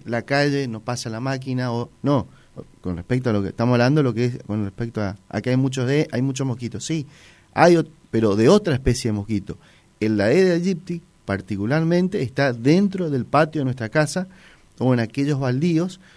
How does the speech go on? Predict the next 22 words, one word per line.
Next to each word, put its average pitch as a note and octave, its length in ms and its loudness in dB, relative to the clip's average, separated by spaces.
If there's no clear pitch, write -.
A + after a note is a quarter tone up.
donde A#2+ 400 2
hay C#3+ 200 4
elementos C#3+ 460 0
artificiales, C3 680 -2
cubiertas, B2 880 2
latas, C3 500 4
botellas, G#2+ 800 2
donde A2 280 0
hay C#3+ 120 4
agua D#3+ 200 4
limpia, F#3+ 400 -2
ahí B2+ 220 0
deposita C#3 440 -4
los D#3+ 120 -2
huevos E3 220 -2
y D#3 40 -2
a C#3 40 -4
las A#2 100 -6
pocas B2+ 280 -6
semanas A#2+ 380 -4
tenemos A#2+ 500 -2
a G2 300 -2